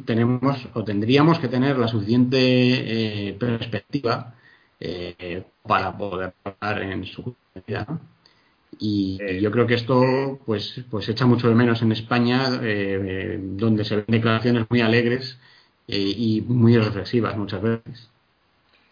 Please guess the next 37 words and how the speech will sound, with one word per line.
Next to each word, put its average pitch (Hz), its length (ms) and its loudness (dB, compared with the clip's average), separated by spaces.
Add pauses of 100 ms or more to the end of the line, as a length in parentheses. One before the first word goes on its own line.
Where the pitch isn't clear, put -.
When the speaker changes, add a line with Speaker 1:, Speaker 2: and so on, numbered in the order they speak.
Speaker 2:
Eh, 92 140 -2
una 104 260 -2
cosa 107 260 -6
que 104 80 0
hay 101 40 0
que 98 60 4
añadir 95 280 -2
yo 90 140 -6
a 90 40 -4
este, 82 440 -6
en 82 340 -10
este, 87 360 -6
en 92 120 -10
este 90 160 -6
aspecto - 460 -6
del, 85 240 -6 (1500)
eh, 95 600 4
también 95 220 -2
es 104 100 -4
cierto 127 720 0
que 82 420 0
Siria 113 920 0
era, 98 500 -4 (180)
antes 87 300 -6
de 92 60 0
la 92 80 0
guerra, 104 240 0
uno 113 100 -4
de 107 60 -6
los 92 100 -6
países 95 300 -4
más 92 180 -8
avanzados 90 540 -4
de, 82 320 -6
de 80 140 -10
la 82 140 -6
zona, 127 380 -2